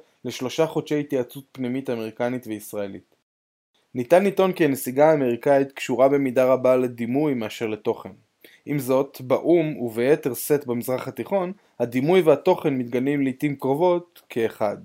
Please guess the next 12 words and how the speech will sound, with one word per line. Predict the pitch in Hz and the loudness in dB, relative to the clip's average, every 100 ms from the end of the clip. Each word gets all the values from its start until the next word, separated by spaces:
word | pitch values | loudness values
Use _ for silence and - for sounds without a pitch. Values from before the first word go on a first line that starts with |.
| _ _ _ _ _ _ _ _ _ - | _ _ _ _ _ _ _ _ _ -4
"אני | 170 | -2
חושב | 220 208 214 | -2 -2 -2
שזו | 208 160 | -2 2
החלטה | 156 - 139 170 | 2 2 0 0
קטסטרופלית", | 170 175 160 - 143 131 - 165 135 107 - | 0 -2 -2 -2 -4 0 6 6 4 -2 -4
אמר | 110 120 120 | -2 0 0
דניאל | 117 117 120 117 | -2 -2 -2 0
רונדו, | 123 135 113 101 95 | 0 -2 -4 -8 -10
שליח | _ - 107 101 113 - - | _ -12 -10 -6 -8 -8 -18
צרפת | - 104 95 139 123 - | -10 -10 -4 -4 -4 -8
לשעבר | 95 104 98 98 92 | -10 -6 -6 -6 -10
בגוף. | 92 90 90 | -12 -14 -16